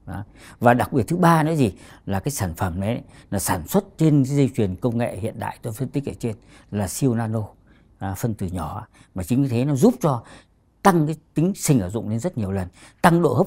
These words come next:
thu lên tới hàng, hàng trăm lần so với cái, các cái phương pháp thông thường. À, để đánh giá một sản phẩm ấy, thì chúng ta phải phân tích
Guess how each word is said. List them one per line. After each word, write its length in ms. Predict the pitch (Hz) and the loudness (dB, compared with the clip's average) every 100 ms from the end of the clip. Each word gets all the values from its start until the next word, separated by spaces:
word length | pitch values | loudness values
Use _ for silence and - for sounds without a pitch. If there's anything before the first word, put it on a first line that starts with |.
| - | 4
thu 220 | 156 139 | 4 4
lên 160 | 135 | 2
tới 200 | 131 160 | 2 2
hàng, 80 | 120 - - | 0 -4 -16
hàng 180 | - 98 82 | -6 -6 -2
trăm 200 | 151 139 | 0 0
lần 200 | 113 95 | -2 -4
so 200 | - 120 | -4 -6
với 100 | 143 | -4
cái, 200 | 143 135 131 - _ | -4 -4 -6 -18 _
các 80 | 135 | -8
cái 100 | 131 | -6
phương 180 | 135 113 | -4 -4
pháp 180 | 120 156 | -4 -6
thông 140 | 120 | -6
thường. 220 | 95 82 - _ | -6 -8 -14 _
À, 160 | 110 110 | -2 4
để 200 | 110 98 | 6 6
đánh 160 | 120 | 4
giá 160 | 143 139 | 4 2
một 100 | 165 | 2
sản 200 | 117 98 | -2 0
phẩm 240 | 101 90 | 0 0
ấy, 80 | 135 - | -2 -4
thì 140 | 104 | -6
chúng 160 | 123 131 | -4 -2
ta 160 | 120 | -2
phải 100 | 95 | -4
phân 240 | 82 131 120 | -4 -2 0
tích 160 | 147 | -2